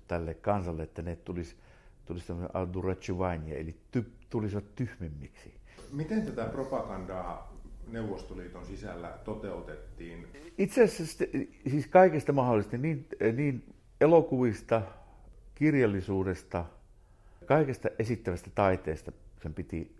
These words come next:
Speaker 1: sen luokkakantaisuuden tai puoluekantaisuuden, eli tämmöinen sana kuin partilnost, niin se piti tulla.
Speaker 2: Ö, kun, ö, osa taiteilijoista kritisoi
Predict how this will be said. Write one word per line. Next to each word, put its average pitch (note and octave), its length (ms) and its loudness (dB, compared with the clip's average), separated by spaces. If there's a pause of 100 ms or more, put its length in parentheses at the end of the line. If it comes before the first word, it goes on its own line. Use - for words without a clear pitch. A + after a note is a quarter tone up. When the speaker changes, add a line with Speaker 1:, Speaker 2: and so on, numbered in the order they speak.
Speaker 1:
sen E2 240 -8 (300)
luokkakantaisuuden E2 1080 2
tai F#2 160 2 (180)
puoluekantaisuuden, F2 1200 2
eli F2 80 -4
tämmöinen F#2+ 340 -4
sana F2+ 200 -4
kuin F2 160 -8
partilnost, F#2 1000 -6 (380)
niin F2+ 80 -6
se F2+ 100 -4
piti F#2 280 -6
tulla. E2 380 -4 (140)
Speaker 2:
Ö, G2+ 120 -8
kun, G2+ 380 -10 (360)
ö, G2 280 -8 (1120)
osa B2 440 -4
taiteilijoista G#2 680 -6
kritisoi A2 760 -6